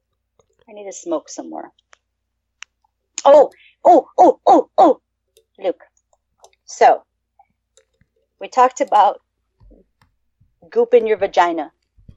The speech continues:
right? Don't goop your vagina. It's self-cleaning. It can take care of itself. Your vagina's a fucking all-star. It can handle itself, bitch. Don't fuck with it.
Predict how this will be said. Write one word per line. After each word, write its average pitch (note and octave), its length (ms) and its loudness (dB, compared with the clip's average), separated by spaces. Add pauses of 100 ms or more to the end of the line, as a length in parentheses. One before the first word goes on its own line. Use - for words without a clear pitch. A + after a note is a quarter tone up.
(200)
right? F3 320 0 (440)
Don't C4+ 240 2
goop C#4+ 200 -2
your C4+ 120 -4
vagina. A3+ 500 0 (880)
It's - 220 -8
self-cleaning. A#3+ 720 -2 (200)
It G3+ 120 -12
can A3+ 100 -8
take A3+ 200 -2
care G#3+ 180 -2
of F#3 80 -8
itself. G3+ 400 0 (580)
Your G3 200 0
vagina's G#3 680 -2 (320)
a - 60 -6
fucking G3 380 -6
all-star. E3+ 580 -2 (160)
It - 80 -12
can E3+ 140 -10
handle F3 340 0
itself, D#3+ 320 -2 (100)
bitch. - 340 0 (500)
Don't E3+ 140 -4
fuck - 260 -4
with - 140 -6
it. - 120 -10